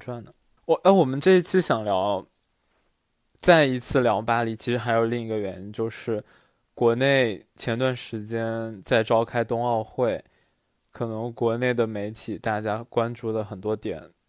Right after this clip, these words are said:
都是在冬奥会上，但是我们发现我们在这边，虽然我们也关注着中文媒体，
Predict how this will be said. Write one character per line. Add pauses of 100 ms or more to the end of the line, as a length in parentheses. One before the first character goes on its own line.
(320)
都
是
在
冬
奥
会
上，
但
是 (280)
我
们
发
现 (540)
我
们
在
这
边， (240)
虽
然
我
们
也 (140)
关
注
着
中
文
媒
体，